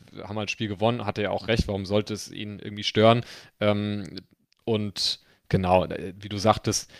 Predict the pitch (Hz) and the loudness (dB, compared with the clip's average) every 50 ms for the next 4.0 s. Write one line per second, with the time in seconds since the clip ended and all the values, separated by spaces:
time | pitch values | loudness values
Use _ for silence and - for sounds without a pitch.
0 | - - _ _ - - 104 101 - - 120 - - 110 - - 113 107 - - | -20 -20 _ _ -6 -4 -4 -4 -2 -2 -4 -4 -4 -8 2 4 4 6 6 6
1 | - 117 113 110 110 - - 110 110 - 120 107 117 104 - 113 123 117 120 123 | 6 6 6 6 4 0 -2 -2 -2 -4 0 0 0 0 4 4 4 4 4 2
2 | 120 123 123 120 117 107 - 110 107 107 117 117 120 - 131 123 120 120 110 101 | 2 4 6 6 6 6 4 -2 -2 2 2 2 2 2 -2 -2 -2 -4 -4 -8
3 | 92 107 110 110 113 107 101 - - - - - 104 110 107 107 - - - | -8 -8 -8 -6 -6 -6 -6 -8 -10 -6 -2 -2 -2 0 0 -2 -2 -4 -4